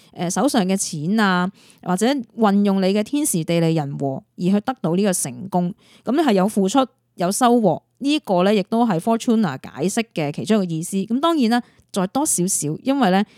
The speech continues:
講緊係話，呃，佢係再畀多啲嘅祝福你吖嘛。噉又或者啦，即係如果你假設問牌，呃，有一啲困難，噉你想知道有冇辦法解決？噉係有㗎。你見到 Fortuna 嘅時候呢，佢呢個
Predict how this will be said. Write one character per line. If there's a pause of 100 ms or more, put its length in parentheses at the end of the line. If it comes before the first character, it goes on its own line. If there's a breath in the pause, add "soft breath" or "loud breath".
(140 loud breath)
講
緊
係
話，
呃， (180)
佢
係
再
畀 (140)
多
啲
嘅
祝
福
你
吖
嘛。 (440 soft breath)
噉 (120)
又
或
者
啦，
即
係
如
果
你
假
設
問
牌， (100)
呃，
有
一
啲
困
難，
噉
你
想
知
道
有
冇
辦
法
解
決？ (200)
噉
係
有
㗎。
你
見
到
Fortuna
嘅
時
候
呢， (340 loud breath)
佢
呢
個